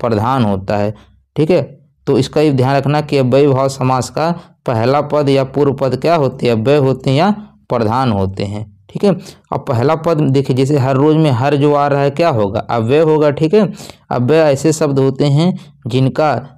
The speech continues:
लिंग वचन से कोई फर्क नहीं पड़ता है। ठीक है, तो ये क्या होते हैं? अव्यय होते हैं। तो इसका कौन सा हो जाएगा? ये वाला सही हो जाएगा। अब देखिए, इसके कुछ और एग्जांपल आपको ध्यान रखना है। जैसे आगे इधर देखिए, हर रोज लिखा है। ठीक है,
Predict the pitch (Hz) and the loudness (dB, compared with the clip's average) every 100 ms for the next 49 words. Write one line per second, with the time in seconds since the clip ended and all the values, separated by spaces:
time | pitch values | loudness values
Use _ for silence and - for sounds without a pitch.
0 | _ 117 135 160 131 131 131 151 143 156 | _ 0 2 2 2 0 0 -2 0 -2
1 | 156 143 143 143 190 185 127 139 139 104 | 2 0 0 0 0 2 0 0 0 -2
2 | 95 101 98 151 160 226 185 - - - | -2 -4 -4 -4 0 0 0 -4 -20 -2
3 | 131 - 135 151 151 139 139 147 107 131 | 0 0 0 0 2 0 0 0 2 2
4 | 147 131 127 127 131 - 139 143 143 143 | 2 0 0 -2 -2 -2 -4 0 -2 0
5 | 127 123 127 135 175 180 - _ 120 120 | 0 2 2 2 0 -4 -16 _ -2 0
6 | 113 117 110 127 170 123 113 107 101 107 | 2 0 -2 0 2 2 2 2 0 -2
7 | - _ 117 127 131 151 143 - 151 160 | -6 _ -2 0 0 0 -2 -2 -2 0
8 | 151 131 139 143 135 139 143 143 135 147 | 0 0 2 2 0 0 0 0 0 -2
9 | 123 127 139 135 139 143 123 117 135 131 | 0 0 0 0 0 0 0 0 0 0
10 | 127 - - 127 120 117 117 107 - _ | 0 -2 0 0 0 -2 -4 -6 -14 _
11 | - 123 156 165 170 170 160 160 160 160 | -4 0 2 2 0 0 -2 -2 0 2
12 | 208 160 | 2 0